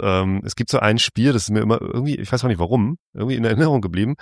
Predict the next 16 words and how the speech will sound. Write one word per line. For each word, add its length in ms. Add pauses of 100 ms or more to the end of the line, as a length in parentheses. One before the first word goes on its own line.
(460)
äh, 180
weil 100
das 140
wirklich 180
auch 60
so 200
Skandalspiel 520
gab. 140
Ich 80
glaube, 140
es 60
war 80
Dynamo 280
Dresden 360
gegen, 360
ähm, 640